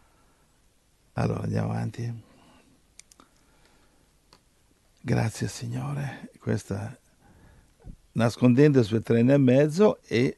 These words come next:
un balzo avanti del diavolo. Ma si nasconde. Il diavolo non riesce a distruggerla, non perché c'ha le portaerei americane, ma perché è nascosta.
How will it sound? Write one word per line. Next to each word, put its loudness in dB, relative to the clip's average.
un 0
balzo 0
avanti -2
del -4
diavolo. -6
Ma 2
si -4
nasconde. 4
Il 2
diavolo 6
non 8
riesce 4
a 4
distruggerla, 2
non 8
perché 6
c'ha 2
le 4
portaerei 2
americane, -4
ma -6
perché -8
è -4
nascosta. -12